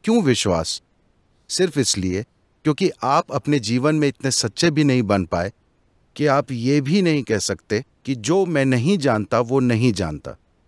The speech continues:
ये एक गंभीर समस्या है। आप जो कुछ भी नहीं जानते,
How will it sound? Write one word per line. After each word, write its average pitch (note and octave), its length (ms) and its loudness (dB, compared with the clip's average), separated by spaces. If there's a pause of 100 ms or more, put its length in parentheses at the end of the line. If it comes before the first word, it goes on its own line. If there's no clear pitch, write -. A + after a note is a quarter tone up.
(100)
ये B2+ 140 0
एक D#3 80 -2
गंभीर C#3+ 380 2
समस्या A#2+ 500 0
है। D#2 160 -12 (2750)
आप F#3+ 220 0
जो F#3 260 0
कुछ A#3 220 -2
भी A#3 140 2
नहीं F3+ 180 2
जानते, A2+ 500 0